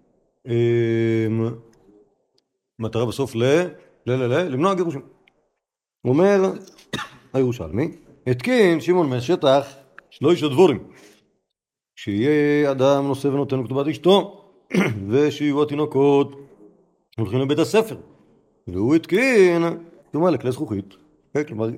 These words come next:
שלוש תקנות שהן בעצם בשלושה מישורים שונים. כלומר, בניגוד למה שחשבנו עד עכשיו, ששמעון בן שטח היה בעיקר בבייס דין, וזה הדבר היחידי שעניין אותו, וגם הסיפור, נכון, בעצם זה מה שראינו כל השיעור הקודם,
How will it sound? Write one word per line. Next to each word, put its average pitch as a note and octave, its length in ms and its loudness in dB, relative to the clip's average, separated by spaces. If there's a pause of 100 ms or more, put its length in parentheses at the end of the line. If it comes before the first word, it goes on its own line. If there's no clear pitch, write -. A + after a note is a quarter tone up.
שלוש C#3 280 -2
תקנות B2 340 -4
שהן A#2+ 160 -6
בעצם B2+ 260 -4
בשלושה G#2+ 280 -6
מישורים A#2 300 -4
שונים. A#2+ 200 -4
כלומר, F#2 200 -10
בניגוד A2 260 -2
למה A#2+ 200 -4
שחשבנו A2 720 -6
עד A#2+ 100 -4
עכשיו, A#2 300 -4 (460)
ששמעון C3 380 -4
בן G#2+ 60 -6
שטח A2+ 380 -4
היה A2 400 0 (680)
בעיקר A2+ 280 0
בבייס A#2+ 340 2
דין, A2 240 -2 (600)
וזה G#2 140 -2
הדבר B2+ 120 0
היחידי A#2+ 220 -2
שעניין A#2+ 300 0
אותו, G#2+ 340 -4
וגם A#2 260 -2
הסיפור, A2+ 320 -10
נכון, A2+ 320 -6
בעצם A#2+ 240 0
זה A#2 80 -2
מה A#2+ 100 -2
שראינו A#2+ 300 -2
כל C3+ 440 0 (880)
השיעור A#2+ 260 -4
הקודם, B2 300 0